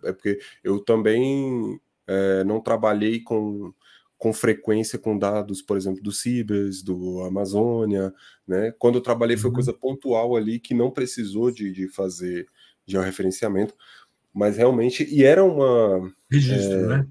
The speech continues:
Speaker 2: No caso,
Speaker 1: isso,
Speaker 2: registro.
Speaker 1: é, trabalhando com cenas distintas, né? Mas o, o, era um, era um procedimento padrão, assim, tanto
Speaker 2: Sim.
Speaker 1: que existia um módulo na disciplina,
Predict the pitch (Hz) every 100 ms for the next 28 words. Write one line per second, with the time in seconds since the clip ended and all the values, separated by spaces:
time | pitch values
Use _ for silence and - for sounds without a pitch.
0 | _ 110 123 123 120 147 143 107 92 -
1 | - _ _ - 107 98 90 _ _ 104
2 | 101 101 104 101 - 98 - 107 104 101
3 | 98 - 101 101 - 95 92 101 127 -
4 | - - _ 98 101 107 110 117 113 110
5 | - - 113 120 120 120 113 117 113 110
6 | 135 - 127 147 175 147 143 123 123 107
7 | 104 127 170 - 107 _ _ _ 123 160
8 | 156 165 117 - 95 - 85 - _ 98
9 | 110 120 147 139 131 127 - 104 107 104
10 | - 113 117 123 110 107 110 120 107 104
11 | 101 - 104 104 101 101